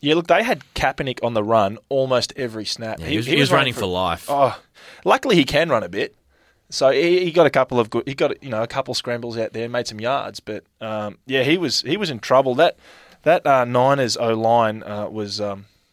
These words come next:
Speaker 1: was, was not looking good.
Speaker 2: You could say sucks. It's okay.
Speaker 1: Yeah, okay. I'm not sure.
Speaker 2: They
Speaker 1: I'm
Speaker 2: were
Speaker 1: not sure
Speaker 2: awful.
Speaker 1: what we get away
Speaker 2: They
Speaker 1: with
Speaker 2: were
Speaker 1: here.
Speaker 2: awful.
Speaker 1: <laughs>
Speaker 2: Um, of course, we have to do our Jared Hayne update.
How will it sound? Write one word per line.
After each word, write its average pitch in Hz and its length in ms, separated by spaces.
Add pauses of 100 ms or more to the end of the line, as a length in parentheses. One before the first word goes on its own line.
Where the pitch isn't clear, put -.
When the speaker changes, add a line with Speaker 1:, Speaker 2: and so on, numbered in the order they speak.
(340)
Speaker 1:
was, 110 120
was 110 140
not 131 160
looking 113 240
good. 101 160 (100)
Speaker 2:
You 98 120
could 95 100
say 90 160
sucks. - 460
It's 87 160
okay. 85 380 (100)
Speaker 1:
Yeah, 147 180
okay. 123 160
I'm 113 80
not 123 160
sure. 110 320
Speaker 2:
They 98 60
Speaker 1:
I'm 90 100
Speaker 2:
were 95 60
Speaker 1:
not 170 100
sure 185 140
Speaker 2:
awful. 156 100
Speaker 1:
what 151 60
we 139 40
get 131 120
away 123 180
Speaker 2:
They 123 60
Speaker 1:
with 113 100
Speaker 2:
were 101 60
Speaker 1:
here. 104 100
Speaker 2:
awful. 104 380 (220)
Speaker 1:
<laughs> - 220
Speaker 2:
Um, 143 380
of 120 160
course, 147 240
we 147 60
have 135 100
to 135 100
do 135 140
our 120 80
Jared 123 320
Hayne 131 500
update. 123 540